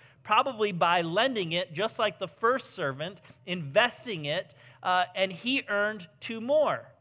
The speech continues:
So this is what the first two servants do with their money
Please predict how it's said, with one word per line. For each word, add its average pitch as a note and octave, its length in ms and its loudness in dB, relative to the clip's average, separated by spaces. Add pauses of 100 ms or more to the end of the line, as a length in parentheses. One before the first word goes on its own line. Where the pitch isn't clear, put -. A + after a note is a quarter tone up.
(540)
So - 120 -6
this C#4+ 240 -2
is D4+ 80 -6
what C#4 140 6
the A#3 100 -2
first - 540 -2
two D4+ 200 -4
servants B3 600 -2 (480)
do G3+ 420 0
with F#3+ 380 -4
their G3 200 -2
money F3 580 -4